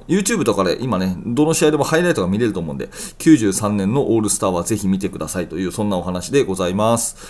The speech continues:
はい、そして、えー、第三位は二千三年のオールスターですね。これはね、マイケル・ジョーダンが引退する年なんですよ。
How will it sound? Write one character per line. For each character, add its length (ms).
は 100
い、 80
そ 140
し 80
て、 220
え 180
ー、 60
第 200
三 280
位 20
は 140
二 140
千 300
三 400
年 220
の 80
オ 60
ー 20
ル 80
ス 40
タ 80
ー 20
で 60
す 40
ね。 160
こ 160
れ 80
は 100
ね、 300
マ 140
イ 40
ケ 80
ル・ 80
ジ 60
ョ 60
ー 40
ダ 80
ン 60
が 80
引 160
退 160
す 100
る 100
年 200
な 80
ん 40
で 40
す 60
よ。 120